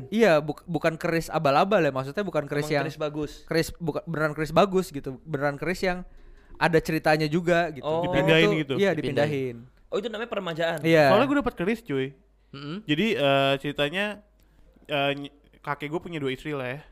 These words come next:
Speaker 1: Mhm.
Speaker 3: Nenek gue tuh istri kedua.
Speaker 1: Aha.
Speaker 3: Nah, istri pertama karena katanya nggak punya anak kan. Udah hilang lama, kontekan sama istri yang, apa, sama istri pertama, nenek tiri gue lah.
Speaker 4: Iya.
Speaker 3: Tiba-tiba, pokoknya gue umur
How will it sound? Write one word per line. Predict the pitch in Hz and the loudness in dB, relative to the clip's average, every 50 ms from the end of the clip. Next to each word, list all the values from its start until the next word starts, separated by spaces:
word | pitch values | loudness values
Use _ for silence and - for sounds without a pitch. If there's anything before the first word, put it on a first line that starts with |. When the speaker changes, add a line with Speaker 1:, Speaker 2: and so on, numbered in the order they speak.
| _ _ _ - | _ _ _ -18
Speaker 1:
Mhm. | 143 143 135 123 | -16 -14 -14 -12
Speaker 3:
Nenek | 135 131 131 127 131 | -10 -10 -8 -8 -8
gue | 143 151 | -8 -8
tuh | 165 165 | -8 -8
istri | 160 - 147 | -10 -10 -10
kedua. | - 139 127 123 120 - _ _ _ | -12 -10 -10 -10 -10 -10 _ _ _
Speaker 1:
Aha. | - 143 131 135 123 120 - | -8 -6 -4 -4 -6 -8 -10
Speaker 3:
Nah, | - - 135 135 | -10 -10 -10 -8
istri | 107 147 - 165 | -8 -10 -10 -10
pertama | 170 - - - 147 165 | -10 -8 -8 -8 -8 -6
karena | 175 170 175 165 | -8 -8 -8 -8
katanya | 170 160 165 170 160 | -10 -10 -12 -12 -12
nggak | 143 | -12
punya | 139 127 127 | -12 -12 -12
anak | 139 147 143 143 | -12 -12 -14 -16
kan. | - 127 120 127 - _ _ _ _ _ _ _ _ _ _ _ | -16 -18 -18 -20 -20 _ _ _ _ _ _ _ _ _ _ _
Udah | - 139 143 143 | -8 -2 0 0
hilang | 139 139 143 143 139 143 143 | 0 0 0 0 0 0 -2
lama, | 135 127 127 127 135 160 202 220 196 | -2 -2 -2 -2 0 0 0 0 -2
kontekan | - 156 147 143 139 147 - 147 143 | -2 -4 -4 -4 -4 -8 -6 -6 -6
sama | 139 139 135 135 | -8 -8 -8 -8
istri | 135 135 - - | -8 -8 -8 -10
yang, | 135 135 135 135 - | -10 -10 -10 -12 -12
apa, | - 127 127 - - 143 | -10 -10 -8 -4 -4 -4
sama | 147 143 139 127 | -2 -4 -6 -8
istri | - 139 135 143 | -8 -8 -10 -10
pertama, | 135 170 - 127 127 143 170 190 190 - _ | -10 -6 -6 -6 -6 -6 -6 -8 -8 -12 _
nenek | - 151 143 147 160 151 | -10 -8 -6 -4 -4 -4
tiri | 156 160 160 160 160 | -2 -2 0 0 0
gue | 160 170 190 | 2 2 4
lah. | 208 208 196 170 156 - - - | 4 4 2 2 -2 -8 -16 -10
Speaker 4:
Iya. | - 117 113 - - _ _ _ _ - | -8 -8 -8 -8 -10 _ _ _ _ -12
Speaker 3:
Tiba-tiba, | 151 147 151 147 151 147 139 139 170 208 240 214 - - - | -6 -4 -4 -4 -4 -4 -6 -2 0 0 0 0 -4 -10 -16
pokoknya | 165 160 160 165 180 208 220 | -10 -8 -6 -6 -4 -6 -8
gue | 202 202 226 240 247 247 247 247 247 240 | -6 -4 -4 -2 -2 0 0 -2 -2 -2
umur | 185 208 185 180 190 190 190 190 190 190 190 190 190 190 185 | -4 -6 -6 -6 -6 -6 -6 -6 -6 -6 -6 -8 -10 -12 -16